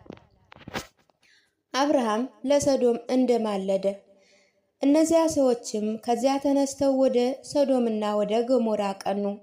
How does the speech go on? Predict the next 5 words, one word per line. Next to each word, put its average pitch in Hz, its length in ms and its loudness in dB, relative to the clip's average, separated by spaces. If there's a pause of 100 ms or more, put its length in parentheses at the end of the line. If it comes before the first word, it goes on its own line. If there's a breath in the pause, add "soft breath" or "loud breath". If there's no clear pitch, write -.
(140)
አብርሃምም 233 560 0 (140)
ሊሸኛቸው 240 840 -2
አብሯቸው 202 680 -2
ሄደ። 208 220 -4 (600 soft breath)
አብርሃም 320 460 2